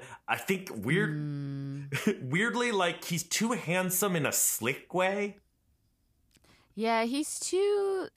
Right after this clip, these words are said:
Speaker 2: slick. Like,
Speaker 1: Mm-hmm.
Speaker 2: I recently watched Hunt for Red October,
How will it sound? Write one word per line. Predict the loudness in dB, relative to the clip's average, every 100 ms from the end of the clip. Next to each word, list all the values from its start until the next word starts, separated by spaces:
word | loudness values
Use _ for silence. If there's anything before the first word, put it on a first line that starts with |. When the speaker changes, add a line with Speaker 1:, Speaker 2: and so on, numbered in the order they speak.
| _ _ _
Speaker 2:
slick. | -10 -8 -6 -2 0 0 -2 -6 -18 -20 -6
Like, | 2
Speaker 1:
Mm-hmm. | 6 6 4 4
Speaker 2:
I | 2
recently | 2 0 0 0 2 2
watched | 4 6 6 2 -6 -10
Hunt | -4 -2 -2
for | -2 0
Red | 0 2
October, | -2 -2 -4 -4 -4 -4 -6